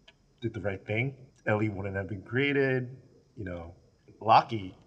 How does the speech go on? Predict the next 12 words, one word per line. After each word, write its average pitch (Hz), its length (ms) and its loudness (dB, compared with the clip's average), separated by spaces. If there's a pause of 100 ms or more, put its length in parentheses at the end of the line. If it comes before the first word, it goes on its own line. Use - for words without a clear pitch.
(140)
It, 156 200 2
it's, - 240 2 (200)
it's 143 160 0
interesting 170 340 2
because 113 240 -2
Lockie, 117 420 4 (160)
you 120 80 -4
know, 107 80 -2
when 117 120 -2
he 117 80 -2
tries 117 280 -2
to 98 300 -8